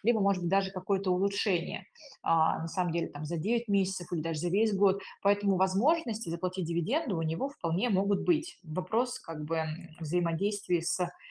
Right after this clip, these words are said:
с Русалом, который, как бы, мне кажется, является основным камнем преткновения. Мне лично эта идея нравится. Опять же, не является инвест-рекомендацией, это моё личное мнение, да, поскольку сегодня я так в качестве, а,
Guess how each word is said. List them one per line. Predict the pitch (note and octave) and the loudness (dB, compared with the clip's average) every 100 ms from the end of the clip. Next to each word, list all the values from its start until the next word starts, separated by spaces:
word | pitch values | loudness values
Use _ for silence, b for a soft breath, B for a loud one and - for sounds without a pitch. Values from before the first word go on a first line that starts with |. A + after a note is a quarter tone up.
| b _ | b _
с | - | -6
Русалом, | F3+ - A#3 C4 F3 D3 | -4 4 6 6 4 -2
который, | D#3+ - F#3 F3+ - | -8 -4 0 0 -4
как | D3+ | -10
бы, | D3+ | -8
мне | D3+ | -8
кажется, | D3 - | -10 -10
является | D3+ E3+ E3+ D3+ | -6 -4 -6 -8
основным | - F3+ F3 D#3 | -4 -2 -2 -4
камнем | D3 D#3+ D#3 | -6 -6 -6
преткновения. | D3 - - F3 E3 E3 - b b b - | -8 -14 -8 -4 -4 -6 -12 b b b 2
Мне | G3+ A3+ | 2 4
лично | G3+ G3+ - E3 | 2 0 -2 -4
эта | D#3 F#3+ | -2 0
идея | F3 F3 | 2 2
нравится. | D#3+ D3+ E3+ F3+ G3+ | 2 0 0 -2 -6
Опять | F#3 F#3+ | -4 -2
же, | D#3+ E3+ | 0 0
не | |
является | F3+ F3+ F3+ F3 | 2 2 2 0
инвест-рекомендацией, | F#3 F#3 E3 F3 A#3+ D#4 - | 0 -2 -4 0 2 0 -2
это | F3 | -2
моё | F3 E3+ | 0 2
личное | F3+ - E3 | 0 -2 -4
мнение, | D#3+ C4+ D#4 D#3+ | -4 -4 -4 -2
да, | F3+ G#3 - | -2 -4 -8
поскольку | D#3 D#3 D#3 - | -12 -8 -10 -10
сегодня | - D#3 D3+ D#3+ | -10 -8 -8 -12
я | |
так | - - | -18 -20
в | _ | _
качестве, | D3+ D3+ - D#3+ D#3 b b b _ | -12 -10 -14 -16 -18 b b b _
а, | D#3 D#3 | -8 -6